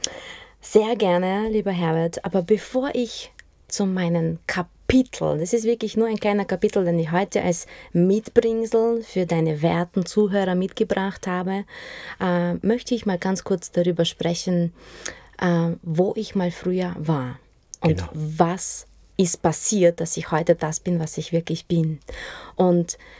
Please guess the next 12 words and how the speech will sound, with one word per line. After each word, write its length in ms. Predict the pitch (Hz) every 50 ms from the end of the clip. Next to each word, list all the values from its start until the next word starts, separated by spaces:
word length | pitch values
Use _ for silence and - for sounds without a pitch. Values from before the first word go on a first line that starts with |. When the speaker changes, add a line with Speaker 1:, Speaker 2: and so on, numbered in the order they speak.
| - -
Speaker 1:
meine 400 | - 175 175 190 233 262 254 247
Reise 520 | 214 175 170 185 202 190 196 202 196 196
begann 380 | 185 175 180 175 185 170 170 185
vor 160 | 175 - 190
ungefähr 500 | 185 180 - 180 170 - 170 160 165 160 -
sieben 400 | - - - 180 170 170 180 175
Jahren. 500 | 165 160 143 143 143 147 151 147 135 135 - - _ _ - - - - - - - - - - - - - - - -
Ähm, 460 | 185 170 165 170 165 165 165 165 185 -
da 100 | - 185
begann 480 | 175 196 180 175 185 180 185 196 214 233
ich, 400 | 240 247 247 - - - - - - - -
meine 460 | - 180 180 170 170 160 156 147 -